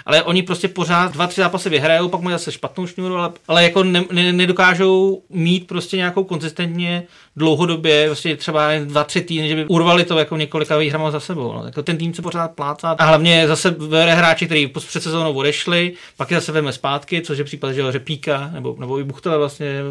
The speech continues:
odešel ze Sparty, teď se zase vrátil. Jako jestli, jestli tím, že hráči, který už tam vlastně ten tým s těma hráči jednou neuspěl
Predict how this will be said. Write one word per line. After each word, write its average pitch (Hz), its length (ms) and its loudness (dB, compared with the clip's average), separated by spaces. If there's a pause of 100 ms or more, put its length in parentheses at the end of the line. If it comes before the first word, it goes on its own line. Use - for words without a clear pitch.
(120)
odešel 143 460 -8
ze 143 120 -6
Sparty, 143 320 -4 (200)
teď 135 100 -8
se 160 100 -2
zase 160 180 0
vrátil. 143 480 2 (220)
Jako 143 220 -2
jestli, 156 580 0
jestli 165 260 0
tím, 165 160 0
že 170 340 2
hráči, 160 240 2
který 170 140 -4
už - 100 -6
tam 170 140 -2
vlastně 175 400 -2 (240)
ten 165 180 2
tým 185 220 2
s 185 60 -4
těma 190 180 0
hráči 180 240 2
jednou 175 160 0
neuspěl 165 600 0